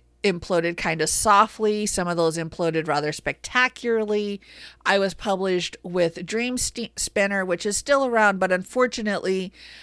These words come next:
they have not yet paid all of the authors that they owe money to, and the authors that they have paid, there's some questions about discrepancies with their books. And I know towards the end I was getting checks for, like, thirty-five cents, and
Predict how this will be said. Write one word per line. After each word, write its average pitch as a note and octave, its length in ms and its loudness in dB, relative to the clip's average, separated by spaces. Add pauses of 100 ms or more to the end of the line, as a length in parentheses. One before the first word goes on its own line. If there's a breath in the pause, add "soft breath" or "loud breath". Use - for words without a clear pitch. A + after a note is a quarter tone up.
(160 loud breath)
they G#3 260 2
have F#3 220 -4
not G3 380 0
yet F#3 340 2
paid F3 420 -4
all E3+ 220 0
of E3 80 0
the E3 120 2
authors D#3+ 380 0
that E3 120 -4
they D#3 160 4
owe D3+ 160 0
money E3 360 -4
to, E3 500 2 (280 loud breath)
and F#3 180 2
the F3+ 100 8
authors E3+ 300 4
that E3 140 -4
they F3 120 2
have F3+ 420 0
paid, E3+ 480 -2 (400 loud breath)
there's A3+ 420 4
some G#3 240 0
questions G3+ 540 0
about F3+ 220 0
discrepancies E3 720 -4
with D#3 160 -4
their D3 140 0
books. - 500 -6
And D#3 400 -4 (540 soft breath)
I G#3+ 100 8
know A3+ 160 6
towards G#3 320 2
the F#3 140 2
end F3 140 4
I E3+ 60 8
was E3+ 80 -2
getting F3+ 260 -2
checks E3+ 320 -2
for, F3+ 140 0
like, D3+ 180 0
thirty-five D#3+ 500 0
cents, D#3 440 0
and D#3 260 -6